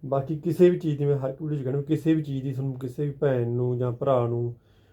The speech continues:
ਕੋਈ ਸਮਝ ਨਹੀਂ ਲੱਗਦੀ ਜਾਂ ਕੋਈ ਵੱਖਰੀ ਚੀਜ਼ ਆ ਜਾਂਦੀ ਵੀ ਉਹਦਾ ਬਾਰੇ ਨਹੀਂ ਕਨਫਿਊਜ਼ ਹੋਏ ਰਹਿੰਦੇ, ਹਨਾ। ਗਲਤ ਕੱਟਣ ਦੀ ਬਜਾਏ ਥੋੜ੍ਹੀ ਵੇਟ ਕਰ ਲਿਆ ਕਰੋ। ਜੇ ਤੁਹਾਡਾ ਫੋਨ ਨਹੀਂ ਵੀ ਚੱਕਿਆ ਨਾ, ਥੋੜ੍ਹੀ ਵੇਟ ਕਰ ਲਿਆ ਕਰੋ। ਤਾਂ ਉਸ ਤੋਂ ਬਾਅਦ ਜਾਂ ਤੁਸੀਂ WhatsApp ਮੈਸੇਜ ਛੱਡ ਦਿਆ ਕਰੋ, ਮੈਂ ਆਪੇ ਫੋਨ ਕਰ ਲੈਂਦਾ ਹੁੰਦਾ।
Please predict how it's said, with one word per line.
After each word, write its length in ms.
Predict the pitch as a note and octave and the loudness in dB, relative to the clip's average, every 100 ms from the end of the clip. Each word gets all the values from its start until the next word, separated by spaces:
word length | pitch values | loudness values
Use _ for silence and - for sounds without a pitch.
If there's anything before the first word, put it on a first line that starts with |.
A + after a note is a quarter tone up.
| _ - | _ -10
ਕੋਈ 100 | C3 | -8
ਸਮਝ 260 | C3+ C3+ | -2 0
ਨਹੀਂ 280 | C3 B2+ D#3+ | 2 4 4
ਲੱਗਦੀ 300 | D3 C3 B2+ | 4 2 -2
ਜਾਂ 140 | B2+ B2 | -2 -2
ਕੋਈ 100 | A#2+ | -2
ਵੱਖਰੀ 400 | A#2+ B2+ B2+ B2 | -4 -4 -6 -6
ਚੀਜ਼ 220 | C3 A#2+ | -4 -2
ਆ 100 | A2+ | 0
ਜਾਂਦੀ 220 | A2+ A2+ | -2 -4
ਵੀ 180 | A#2 B2 | -6 -8
ਉਹਦਾ 480 | - C3+ C#3+ C3+ C3 | -8 0 4 4 0
ਬਾਰੇ 380 | D3 B2 A#2+ A#2+ | -8 -2 2 2
ਨਹੀਂ 200 | A#2 B2+ | 0 -2
ਕਨਫਿਊਜ਼ 360 | B2+ A#2+ B2+ | -4 -4 -2
ਹੋਏ 180 | C3+ B2 | 0 0
ਰਹਿੰਦੇ, 180 | A#2 B2 | 0 -2
ਹਨਾ। 140 | C3 D#3 _ _ _ _ - - - - - C3 B2 | -2 -4 _ _ _ _ -20 -20 -20 -20 -14 -10 2
ਗਲਤ 240 | C3 F3 - | 4 4 4
ਕੱਟਣ 280 | E3 D#3+ | 2 4
ਦੀ 140 | D#3 D3+ | 4 2
ਬਜਾਏ 360 | C3 B2+ C3 | 4 4 4
ਥੋੜ੍ਹੀ 260 | B2 C3+ D3+ | 0 0 0
ਵੇਟ 280 | B2 A#2+ A#2+ | 2 2 2
ਕਰ 160 | B2+ | 0
ਲਿਆ 140 | B2 C3 | 2 2
ਕਰੋ। 160 | C3 | 0
ਜੇ 100 | C3 | -2
ਤੁਹਾਡਾ 200 | B2+ C3+ | -2 -2
ਫੋਨ 280 | B2+ C3+ B2 | -2 0 0
ਨਹੀਂ 200 | A#2+ C3+ | 2 2
ਵੀ 60 | D#3 | 2
ਚੱਕਿਆ 240 | D3 C3+ | 2 2
ਨਾ, 60 | E3+ | 0
ਥੋੜ੍ਹੀ 220 | D3+ D#3 | 2 2
ਵੇਟ 220 | B2+ A#2+ | 2 2
ਕਰ 160 | A#2+ A2 | 0 -2
ਲਿਆ 120 | G#2+ | -2
ਕਰੋ। 180 | A2 A2+ - - _ _ - - | -6 -10 -16 -20 _ _ -20 -16
ਤਾਂ 80 | - | -6
ਉਸ 200 | D#3 B2 | -4 -2
ਤੋਂ 120 | C#3+ | 2
ਬਾਅਦ 300 | C3 C#3+ C#3+ | 6 6 6
ਜਾਂ 200 | C3+ C3+ | 4 2
ਤੁਸੀਂ 220 | C3 B2+ | 2 -2
WhatsApp 380 | B2 C3+ - D#3+ | 0 0 2 0
ਮੈਸੇਜ 320 | C#3 C3 D#3+ C#3 | 0 0 0 2
ਛੱਡ 160 | A#2 | 2
ਦਿਆ 100 | A#2 | 0
ਕਰੋ, 160 | A#2+ C3+ | -2 -2
ਮੈਂ 120 | C3 | -4
ਆਪੇ 160 | B2 D3+ | -2 -4
ਫੋਨ 260 | C3 A#2+ | -2 -2
ਕਰ 160 | A#2 A2 | -2 -4
ਲੈਂਦਾ 220 | G#2 A2 | -4 -8
ਹੁੰਦਾ। 240 | A2 A2 | -10 -12